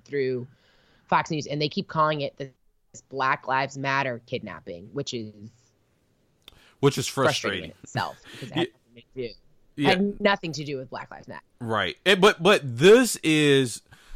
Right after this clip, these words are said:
Speaker 2: so, a, a couple things about this. Number one,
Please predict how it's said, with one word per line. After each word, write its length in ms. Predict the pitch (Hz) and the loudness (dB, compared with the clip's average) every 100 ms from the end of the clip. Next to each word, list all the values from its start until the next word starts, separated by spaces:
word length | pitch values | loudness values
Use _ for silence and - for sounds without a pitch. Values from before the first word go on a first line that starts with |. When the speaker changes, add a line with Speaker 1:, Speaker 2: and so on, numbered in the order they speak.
| - | -14
Speaker 2:
so, 760 | - - 170 151 143 135 127 123 _ - | -8 -2 0 2 2 2 0 -4 _ -4
a, 100 | 143 - | -4 0
a 80 | - | 0
couple 340 | - 269 294 302 | 6 4 4 -2
things 320 | 131 120 98 | -2 -2 -4
about 360 | 90 73 - | -6 -6 -8
this. 380 | 131 - 104 - - _ _ _ _ _ _ _ _ _ - | -14 -14 -14 -18 -20 _ _ _ _ _ _ _ _ _ -12
Number 300 | 113 117 107 | -6 -4 -2
one, 640 | 104 107 117 101 90 92 | -2 -2 -2 -2 -4 -8